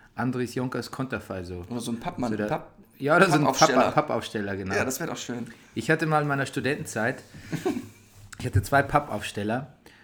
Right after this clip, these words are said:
Speaker 1: und einer war Captain Kirk.
Speaker 2: Ja.
Speaker 1: Der war gut, der war in so, tja, der war in seinem gelben, also der war in seinem gelben Outfit, in seinem gelben Leiberl.
Speaker 2: Mhm.
Speaker 1: Und der war eigentlich immer ganz vertrauenserweckend, auch wenn man nachts nach Hause kam.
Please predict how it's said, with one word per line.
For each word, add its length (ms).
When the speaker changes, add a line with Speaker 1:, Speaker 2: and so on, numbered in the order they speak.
Speaker 1:
und 260
einer 240
war 140
Captain 340
Kirk. 400
Speaker 2:
Ja. 280
Speaker 1:
Der 240
war 180
gut, 400
der 140
war 180
in 140
so, 560
tja, 200
der 140
war 80
in 80
seinem 180
gelben, 500
also 180
der 80
war 80
in 60
seinem 140
gelben 260
Outfit, 360
in 100
seinem 140
gelben 360
Leiberl. 480
Speaker 2:
Mhm. 320
Speaker 1:
Und 320
der 120
war 120
eigentlich 120
immer 120
ganz 180
vertrauenserweckend, 760
auch 100
wenn 100
man 120
nachts 240
nach 120
Hause 240
kam. 320